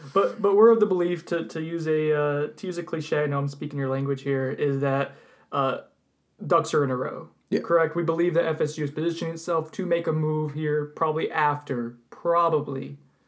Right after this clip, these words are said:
Speaker 1: not a hundred percent, but probably the day after, uh, the, the Florida game to start making moves. Uh, not saying that someone's gonna be hired that Sunday, but I think we start hearing chatter of,
Speaker 2: Yeah, and
Speaker 1: of
Speaker 2: it,
Speaker 1: offers and whatnot.
Speaker 2: I think leading up to that point, if they can clear a name from the queue,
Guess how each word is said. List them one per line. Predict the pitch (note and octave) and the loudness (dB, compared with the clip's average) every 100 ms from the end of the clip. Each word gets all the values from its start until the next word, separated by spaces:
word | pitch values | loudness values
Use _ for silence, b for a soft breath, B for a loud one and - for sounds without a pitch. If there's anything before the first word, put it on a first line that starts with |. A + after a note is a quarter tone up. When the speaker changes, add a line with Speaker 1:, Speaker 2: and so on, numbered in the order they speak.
| _ - | _ -8
Speaker 1:
not | - | -2
a | |
hundred | D#3+ D#3+ | -2 -2
percent, | D#3 D#3+ | -4 -4
but | C#3+ | -4
probably | - D3+ D3+ D3 | 0 2 4 2
the | C#3+ | 0
day | C#3+ C#3 | 0 0
after, | C3 C3 C3 - C3+ C3 C3 b b b | 2 0 -2 -4 -2 -2 -6 b b b
uh, | C#3 C3 | -4 -2
the, | C3 C#3 | 0 -4
the | - | -6
Florida | C#3 D3+ C#3+ C3+ | -2 0 2 0
game | C#3 C3 | 0 0
to | C3 | -2
start | C#3 E3 C#3 D3 | -4 0 0 0
making | D3 C#3+ C#3 C3+ C3+ C3 | 0 0 -2 -4 -4 -4
moves. | C#3+ C#3 B2+ B2 - - - | -2 -2 -2 -6 -12 -20 -18
Uh, | C3+ | -6
not | D3 F3+ | 0 0
saying | F#3+ F3+ | 2 -2
that | |
someone's | F3+ F3 | 0 -2
gonna | D#3 | -2
be | C#3 | 0
hired | F3 E3 D3 | 2 2 0
that | - | -4
Sunday, | D#3 D3 C#3+ C#3 | -6 -2 0 0
but | C3+ A#2+ - b b b | 0 -4 -8 b b b
I | C#3+ | -8
think | C#3 C#3+ | -4 -4
we | |
start | C3 C#3+ - | -4 -8 -6
hearing | C#3 B2+ | -6 -6
chatter | A#2+ C3+ B2 B2+ B2+ | -6 -6 -4 -4 -2
of, | B2 | -2
Speaker 2:
Yeah, | A#2 | -2
and | - | 0
Speaker 1:
of | D3 | 0
Speaker 2:
it, | |
Speaker 1:
offers | D3 C#3 C3 C3+ C3+ | 2 0 -2 -6 -6
and | C#3 | -6
whatnot. | C3 A#2 A2+ A#2 B2+ | -6 -6 -6 0 4
Speaker 2:
I | |
think | B2+ A#2 | 4 4
leading | A#2 A2+ G#2 | 4 4 4
up | A2+ | 2
to | - | 2
that | E2 - | 0 0
point, | G2 F2+ | 0 2
if | G#2 | 4
they | G2 | 2
can | G2 | 0
clear | F2 G#2+ G#2 | 0 4 6
a | |
name | F#2+ F#2 F2+ | 6 2 0
from | F2+ D#2+ | -4 -6
the | D#2+ | -6
queue, | - A#2+ G#2 E2+ - | -2 2 4 2 -2